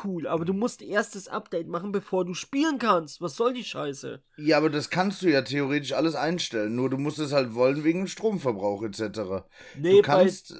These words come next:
Speaker 1: bei, bei dem Spiel war jetzt, da kam so ein Fenster, dass ich quasi nur den Story-Modus richtig spielen kann, wenn ich, äh, das Update gemacht hab.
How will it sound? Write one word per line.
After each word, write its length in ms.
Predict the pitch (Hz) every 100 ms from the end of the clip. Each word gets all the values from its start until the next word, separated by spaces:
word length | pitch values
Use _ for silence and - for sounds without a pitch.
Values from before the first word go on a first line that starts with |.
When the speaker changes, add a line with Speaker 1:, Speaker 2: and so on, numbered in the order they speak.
| - _
Speaker 1:
bei, 100 | -
bei 40 | 180
dem 220 | 202 208
Spiel 380 | - - 220 196
war 140 | 196
jetzt, 320 | 208 202 -
da 60 | 190
kam 280 | - 190 185
so 140 | -
ein 100 | 180
Fenster, 600 | - 185 190 - - 214
dass 300 | 214 190 180
ich 200 | 196 180
quasi 540 | - 175 180 185 190 180
nur 320 | 170 196 202
den 160 | 202
Story-Modus 960 | 180 - 190 190 208 190 190 180 185 -
richtig 320 | 196 - 196
spielen 360 | - 190 190 175
kann, 300 | 190 185 175
wenn 220 | 185 180
ich, 240 | 175 - 135
äh, 520 | 170 175 170 180 165 -
das 180 | 175
Update 460 | 160 160 160 151 143
gemacht 400 | 143 143 135 -
hab. 160 | 131